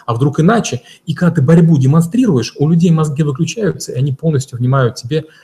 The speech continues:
как бандерлоги вне-, внимали К. Ну и последнее – это эффектное заключение.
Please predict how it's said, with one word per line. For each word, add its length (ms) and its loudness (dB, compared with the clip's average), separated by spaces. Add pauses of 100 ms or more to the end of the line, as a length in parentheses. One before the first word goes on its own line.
(120)
как 220 -6
бандерлоги 680 4
вне-, 200 -2
внимали 540 0
К. 260 -18 (200)
Ну 80 4
и 20 4
последнее – 500 2
это 200 -6
эффектное 520 -2
заключение. 680 -8